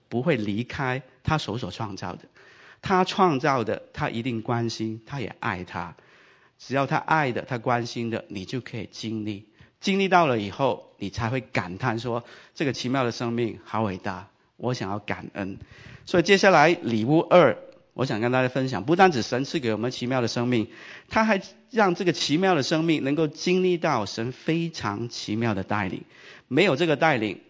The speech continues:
你也享受不到这个奇妙的生命。那我们继续来读我们诗篇，啊，的一到三，一百三十九篇的一到六节。啊，我们第一个 point，我想跟大家分享的就是，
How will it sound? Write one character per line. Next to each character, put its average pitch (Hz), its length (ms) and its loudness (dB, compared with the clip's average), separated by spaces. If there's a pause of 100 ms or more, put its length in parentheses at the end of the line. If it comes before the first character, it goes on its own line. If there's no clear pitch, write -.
你 123 140 2
也 143 100 0
享 92 380 -8
受 135 240 -2
不 107 160 -6
到 104 280 -2
这 - 140 -8
个 104 80 -4
奇 95 220 -6
妙 101 160 0
的 95 80 -4
生 95 180 -4
命。 92 200 -6 (500)
那 165 100 8
我 156 60 8
们 156 120 8
继 180 140 0
续 185 100 4
来 156 180 10
读 147 240 6
我 92 100 0
们 120 160 2
诗 - 240 -2
篇， 160 320 2 (420)
啊， 95 400 2 (140)
的 123 140 2
一 165 220 -2
到 143 460 6
三， - 340 -4
一 156 180 -2
百 110 140 2
三 143 180 0
十 147 80 -2
九 104 160 -4
篇 123 160 -2
的 120 160 0
一 139 160 -2
到 131 300 4
六 131 340 4
节。 - 360 -8 (460)
啊， 101 320 -2
我 127 120 2
们 185 120 4
第 202 160 0
一 185 40 -2
个 160 140 4
point， 135 260 2
我 101 80 -2
想 107 240 -2
跟 123 100 0
大 135 60 2
家 135 60 2
分 147 200 -2
享 95 180 -6
的 92 60 -8
就 117 160 -4
是， 113 320 -4